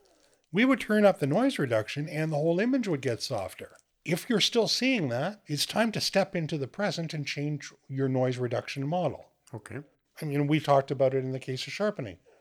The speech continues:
Speaker 1: There was sharpening that was good in Photoshop C S six or Lightroom five, but the world has changed.
Speaker 2: Mm-hmm.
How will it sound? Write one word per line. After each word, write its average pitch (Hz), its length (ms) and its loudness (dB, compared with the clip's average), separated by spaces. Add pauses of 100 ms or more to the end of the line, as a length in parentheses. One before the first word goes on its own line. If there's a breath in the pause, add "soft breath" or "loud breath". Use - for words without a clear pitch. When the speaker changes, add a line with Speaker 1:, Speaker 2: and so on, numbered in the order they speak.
(380 soft breath)
Speaker 1:
There 127 140 0
was 123 140 2
sharpening 147 560 2
that 139 160 0
was 120 180 -2
good 147 380 4
in 139 240 -2
Photoshop 135 600 -4
C 139 220 -4
S 131 160 -2
six - 340 -4
or 120 120 -4
Lightroom 131 560 -4
five, 139 420 -10 (180)
but 208 140 4
the 208 80 0
world 196 220 4
has 180 100 -4
changed. - 520 -2 (420)
Speaker 2:
Mm-hmm. 101 240 -8